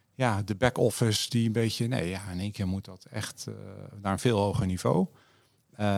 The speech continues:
ja, wat ik zei, eh, heel veel groter. Eh, we hebben in drie jaar tijd, eh, negen of tien acquisities gedaan. Die moeten allemaal geïntegreerd worden met nieuwe productlijnen. Ja, en het moet allemaal, eh, werken. Nou, dat betekent dat je daar echt,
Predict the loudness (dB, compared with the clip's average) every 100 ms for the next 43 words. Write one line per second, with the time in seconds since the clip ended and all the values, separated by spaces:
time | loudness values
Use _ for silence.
0 | 0 0 -4 -4 -2 -2 -2 0 2 2
1 | -2 -4 -4 -4 -6 -10 -14 -18 -20 -20
2 | 0 4 4 2 0 2 4 2 0 -2
3 | -14 _ _ _ -14 -12 -8 -2 0 0
4 | 0 0 2 2 0 -2 -2 -2 -4 -8
5 | -12 -12 -14 -2 2 4 2 -2 -2 2
6 | 4 2 0 0 2 0 -2 -2 0 0
7 | -2 -4 -8 -6 -2 0 0 -2 -4 -2
8 | -4 -4 -8 -14 -14 -12 -10 -10 -12 -14
9 | -4 -4 0 0 2 0 -4 -14 -20 _
10 | -20 -20 -20 -20 -20 _ _ _ _ _
11 | -10 -2 2 4 4 6 6 4 4 0
12 | -4 -10 -16 -16 -14 -2 2 2 2 -2
13 | -2 -2 -6 -4 -4 -4 -6 -8 -6 -4
14 | -4 -8 -14